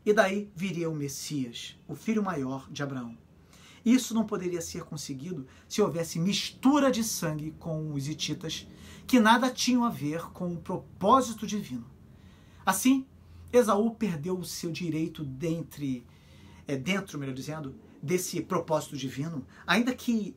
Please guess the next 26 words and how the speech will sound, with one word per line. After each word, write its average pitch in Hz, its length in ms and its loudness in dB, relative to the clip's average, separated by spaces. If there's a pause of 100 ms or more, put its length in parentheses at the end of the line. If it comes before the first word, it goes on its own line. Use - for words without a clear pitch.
nem 269 240 4
por 254 220 2
isso - 340 -2 (240)
tenha 233 180 2
sido 202 180 -6
esquecido 180 400 -6
por 175 160 -10
Deus. 135 340 -6 (180)
É 156 80 -6
bom 135 180 -2
que 131 80 -10
se 143 80 -8
diga 147 240 -4
isso. 131 240 -6 (200)
Deus 202 200 4
tinha 233 160 2
preparado 196 500 0
para 165 180 -4
Esaú 156 380 -4 (320)
um 214 60 0
caminho 185 340 -2
inferior, 190 560 -4 (400)
mas 214 240 2
continuava 185 580 -2
com 147 200 -8
ele. 120 180 -10